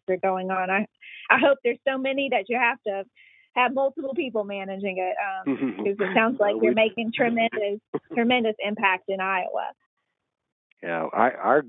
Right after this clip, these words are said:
Speaker 2: our goal is to, we would like to get to where twenty percent of our revenue is, is direct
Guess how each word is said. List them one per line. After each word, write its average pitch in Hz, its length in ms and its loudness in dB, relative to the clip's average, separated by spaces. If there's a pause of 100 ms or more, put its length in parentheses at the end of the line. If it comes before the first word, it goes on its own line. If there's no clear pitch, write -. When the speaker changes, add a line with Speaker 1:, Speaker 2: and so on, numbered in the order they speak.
Speaker 2:
our 131 180 4
goal 110 520 0
is 87 80 -8 (160)
to, 90 380 -4 (120)
we 113 100 4
would 123 180 0
like 101 300 0
to 92 320 -4 (140)
get 104 220 0
to 95 100 -6
where 92 440 -2 (840)
twenty 123 220 4
percent 110 360 0
of 98 100 -2
our 98 160 4
revenue 90 720 -2
is, 85 60 -8 (260)
is 92 140 -8 (120)
direct 95 300 -2